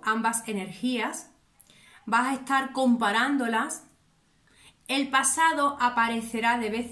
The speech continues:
en cuando, con lo cual te va a resultar un tanto más difícil que tú puedas tener esa visión clara de, mira, decir, "Mira, cierro la puerta y me voy a lo nuevo". Esto te va a hacer un poco, digamos, que tú estés, no obstante, ahí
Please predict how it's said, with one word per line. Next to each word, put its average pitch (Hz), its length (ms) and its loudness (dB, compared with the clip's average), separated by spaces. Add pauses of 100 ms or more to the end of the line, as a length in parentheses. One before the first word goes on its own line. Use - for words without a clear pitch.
en 208 180 -2
cuando, 214 400 -4
con 190 140 -6
lo 190 180 -8
cual 226 320 -2
te 214 140 -2
va 226 160 4
a 233 180 -2
resultar 214 560 -4
un 214 140 -6
tanto 208 280 -6
más 202 400 -6
difícil 226 760 -2
que 190 100 -10
tú 190 160 -10
puedas 196 340 -8
tener 185 340 -12 (420)
esa 214 340 0
visión 196 460 -2
clara 202 400 -2
de, 185 260 -8
mira, 190 240 -6
decir, 175 340 -8
"Mira, 175 360 -10 (100)
cierro 185 260 -10
la 185 160 -4
puerta 202 600 -4 (440)
y 214 80 -6
me 196 140 -2
voy 175 160 -4
a 170 60 -4
lo 170 120 -6
nuevo". 202 480 -2 (120)
Esto 240 240 -6
te 311 100 -4
va 285 80 0
a 294 60 0
hacer 285 160 -4
un 277 100 -2
poco, 262 220 -4
digamos, 254 320 -2
que 214 140 -8
tú 233 340 -6 (400)
estés, 247 340 -6
no 233 140 0
obstante, 240 480 -4
ahí 247 360 -2